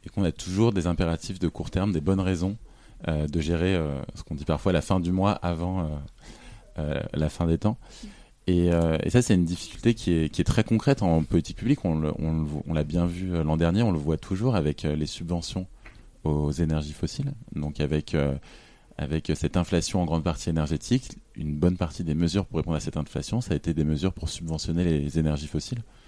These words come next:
Donc quand vous, euh, cho-, faites le choix politique de diminuer de quinze centimes,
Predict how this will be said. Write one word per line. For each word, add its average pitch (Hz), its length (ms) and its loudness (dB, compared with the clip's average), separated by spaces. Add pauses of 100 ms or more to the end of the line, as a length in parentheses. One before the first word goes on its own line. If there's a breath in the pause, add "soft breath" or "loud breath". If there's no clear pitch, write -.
(320 soft breath)
Donc 80 140 -4
quand 80 160 0
vous, 76 340 -2
euh, 73 380 2 (400 soft breath)
cho-, - 220 -4
faites - 220 2
le 90 100 0
choix 98 320 4
politique 87 520 2
de 82 140 2
diminuer 90 580 2 (380 loud breath)
de 80 80 -4
quinze 85 220 -2
centimes, 87 540 -2